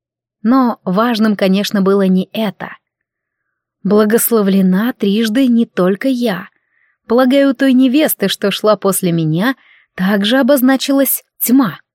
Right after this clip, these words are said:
Что же это значило? И почему у драконов была такая реакция на это известие? Ответы я могла получить от прабабушки, которая дожидалась меня во дворце,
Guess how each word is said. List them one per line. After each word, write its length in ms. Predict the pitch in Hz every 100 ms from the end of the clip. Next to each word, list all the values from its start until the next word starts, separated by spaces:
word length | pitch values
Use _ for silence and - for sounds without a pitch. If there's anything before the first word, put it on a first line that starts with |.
| _ _ _ _ _ _ _
Что 300 | - - 208
же 120 | 208
это 180 | 220 233
значило? 600 | 208 220 202 - 160 196 _ _ -
И 100 | 220
почему 440 | 196 - 247 285 233
у 40 |
драконов 560 | 202 196 - 254 262 185
была 220 | 202 208
такая 340 | 208 208 220
реакция 580 | 190 190 233 - - 226
на 160 | 220 220
это 180 | 240 269
известие? 640 | 247 208 139 - - - _ _ _ _ _ _ _ _ _ _ _
Ответы 400 | 254 320 302 233
я 160 | 220
могла 340 | 220 220 202 226
получить 500 | 202 208 190 247 185
от 140 | 170
прабабушки, 720 | - 165 190 220 156 - - -
которая 380 | 170 208 214 208
дожидалась 580 | 202 196 190 208 214 -
меня 220 | 202 214
во 60 |
дворце, 580 | 214 214 202 - 175 190